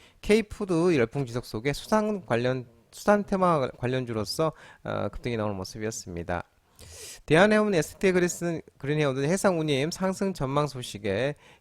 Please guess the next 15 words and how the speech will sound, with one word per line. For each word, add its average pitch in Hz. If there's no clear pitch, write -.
해운 165
관련 131
종목들이 127
일제히 120
상승했습니다. 117
대한해운, 117
에스티 120
그린로지스가, 107
어, 107
상승했는데 123
대한해운은 151
장동 156
대표 131
유튜브 113
라이브 117